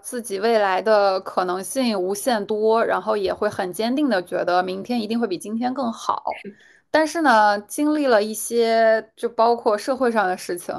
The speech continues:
Speaker 1: 包括经历了个人的工作上的一些变化，就会觉得，就是没有人承诺说明天确实会更好，这个世界会往更好的方向发展。
Speaker 2: 嗯。
Speaker 1: 这个事情它其实不是一个既定的道理，
Speaker 2: 嗯。
Speaker 1: 只是以前我选择相信它，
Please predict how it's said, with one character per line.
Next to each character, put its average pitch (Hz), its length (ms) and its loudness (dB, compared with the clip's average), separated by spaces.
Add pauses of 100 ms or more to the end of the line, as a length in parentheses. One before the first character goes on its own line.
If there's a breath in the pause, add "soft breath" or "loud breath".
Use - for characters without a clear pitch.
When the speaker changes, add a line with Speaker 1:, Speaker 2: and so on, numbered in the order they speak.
Speaker 1:
包 202 120 2
括 202 140 -2
经 208 200 -10
历 220 100 -2
了 190 180 2
个 277 160 6
人 180 200 0
的 208 200 4
工 196 180 -4
作 196 120 0
上 190 180 -2
的 185 40 -6
一 180 80 -6
些 202 160 -2
变 220 300 0
化， - 280 -6
就 247 140 -8
会 277 160 -2
觉 185 160 -4
得， 196 240 0 (140)
就 - 100 -8
是 277 80 -4
没 262 100 2
有 349 100 6
人 302 120 4
承 208 260 -6
诺 262 260 4
说 240 420 2 (220)
明 214 180 -6
天 247 160 -4
确 320 160 0
实 302 160 -4
会 233 140 2
更 196 200 0
好， - 200 -2
这 214 100 0
个 226 80 4
世 233 160 -6
界 214 160 4
会 214 120 2
往 175 180 0
更 208 120 0
好 170 120 -2
的 170 80 -8
方 190 120 -2
向 190 140 -4
发 185 240 -2
展。 - 140 -8
Speaker 2:
嗯。 - 100 -20 (240 loud breath)
Speaker 1:
这 392 100 0
个 370 60 4
事 359 160 2
情 262 140 2
它 311 100 0
其 311 160 -6
实 294 80 -2
不 294 200 -8
是 320 120 -6
一 240 80 -2
个 196 100 0
既 233 160 -6
定 254 140 -2
的 190 80 -2
道 170 200 -2
理， - 100 -12
Speaker 2:
嗯。 - 100 -20 (160)
Speaker 1:
只 - 140 -4
是 311 160 0
以 220 120 -2
前 185 340 -2
我 208 120 2
选 190 200 -6
择 - 100 -8
相 196 240 -4
信 233 180 -6
它， - 220 -12